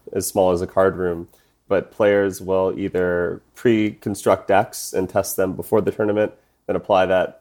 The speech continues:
that learning and testing to the actual tournament itself in sort of a round-robin format to top eight, or they'll do, you know, seal decks or open the packs, construct the decks on site,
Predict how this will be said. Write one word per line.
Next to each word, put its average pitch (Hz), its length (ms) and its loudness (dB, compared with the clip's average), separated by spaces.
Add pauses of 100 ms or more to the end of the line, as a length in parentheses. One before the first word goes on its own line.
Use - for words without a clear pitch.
that 95 200 -2
learning 92 240 0
and 90 100 -2
testing 90 600 -2
to 90 480 -4
the - 100 -4
actual 92 240 -4
tournament 95 340 -4
itself 120 400 0 (320)
in 95 160 -2
sort 101 180 0
of 87 80 -4
a 92 60 -2
round-robin 92 460 2
format 95 580 -2 (220)
to 104 100 -6
top 95 280 0
eight, 101 260 -2 (360)
or 113 200 2
they'll 101 440 2
do, 90 540 -6 (280)
you 92 100 -4
know, 85 100 -2
seal 98 300 0
decks - 460 0
or 90 240 -2
open 95 260 -2
the 90 60 -4
packs, 90 360 0
construct - 440 -8
the - 40 -8
decks 87 280 -6
on 87 160 -6
site, 123 360 0